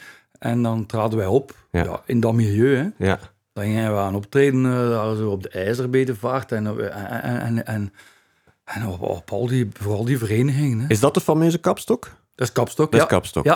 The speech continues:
Speaker 2: Oké.
Speaker 1: inderdaad.
Speaker 2: En
Speaker 1: Hij
Speaker 2: wie
Speaker 1: weet dat.
Speaker 2: Het, eh, ik, ik, we hebben ons voorbereid, hè.
Speaker 1: Goeie research.
Speaker 2: Ja, ja, ja, ja, nee. En vertel, is dat, hoe, hoe Gens is kapstok? Zijn, eh,
Speaker 1: Nee,
Speaker 2: andere
Speaker 1: nee,
Speaker 2: leden?
Speaker 1: ik was
Speaker 2: Nee,
Speaker 1: de
Speaker 2: nee,
Speaker 1: enige
Speaker 2: nee.
Speaker 1: Gentenaar.
Speaker 2: Jij was de enige
Speaker 1: Want
Speaker 2: Gentenaar.
Speaker 1: het, in die jeugdbeweging, dat is een heel kleine jeugdbeweging.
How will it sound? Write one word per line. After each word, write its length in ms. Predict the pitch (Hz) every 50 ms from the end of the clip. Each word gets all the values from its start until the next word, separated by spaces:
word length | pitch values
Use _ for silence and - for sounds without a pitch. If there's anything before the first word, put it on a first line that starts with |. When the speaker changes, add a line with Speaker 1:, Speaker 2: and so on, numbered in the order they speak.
| - -
Speaker 2:
Oké. 100 | - -
Speaker 1:
inderdaad. 460 | 147 165 180 - - 131 135 160 -
Speaker 2:
En 100 | - -
Speaker 1:
Hij 80 | 226 240
Speaker 2:
wie 80 | 247
Speaker 1:
weet 140 | 311 320 320
dat. 240 | 302 247 196 - -
Speaker 2:
Het, 140 | - - -
eh, 100 | 107 107
ik, 80 | -
ik, 260 | - - - - - -
we 160 | - 62 80
hebben 200 | 82 85 87 85
ons 100 | 82 -
voorbereid, 440 | - 131 - - 110 107 104 101 101
hè. 180 | 139 160 170
Speaker 1:
Goeie 260 | 123 131 151 160 165 156
research. 520 | 156 170 180 175 - 196 196 185 160 - -
Speaker 2:
Ja, 120 | 180 95
ja, 180 | 98 110 127 135
ja, 160 | 127 127 127 127 127 127 131
ja, 60 | 123
nee. 160 | 117 127 127 127 - - - -
En 140 | - 123 120
vertel, 360 | 135 123 - 147 156 185 170
is 140 | 135 151 139
dat, 240 | 147 143 139 135 131
hoe, 140 | 147 143 131
hoe 140 | 139 151 135
Gens 260 | - 151 165 185 -
is 120 | 165 -
kapstok? 400 | - 185 180 - - 214 208 -
Zijn, 240 | - 175 165 160 156
eh, 60 | 160 135 139 160
Speaker 1:
Nee, 80 | 180 196
Speaker 2:
andere 200 | 185 - - 185
Speaker 1:
nee, 100 | 175 175
Speaker 2:
leden? 120 | 175 165
Speaker 1:
ik 40 | 123
was 100 | - -
Speaker 2:
Nee, 100 | 98 92
Speaker 1:
de 60 | -
Speaker 2:
nee, 40 | - 180
Speaker 1:
enige 140 | 180 - 196
Speaker 2:
nee. 80 | 165
Speaker 1:
Gentenaar. 220 | 160 185 - 147 135
Speaker 2:
Jij 80 | 110 107
was 80 | 107
de 80 | - 87
enige 240 | - 98 98 101 101
Speaker 1:
Want 200 | 135 139 - -
Speaker 2:
Gentenaar. 240 | - - - - 135
Speaker 1:
het, 120 | - -
in 180 | - - 143 131
die 120 | 127 135
jeugdbeweging, 560 | 139 139 160 180 156 165 185 185 180 190 185 139
dat 100 | 135 131
is 100 | 127 117
een 60 | 123
heel 160 | 131 175 185
kleine 320 | 190 - 135 143 160 185
jeugdbeweging. 560 | 190 190 202 208 196 190 208 220 220 233 247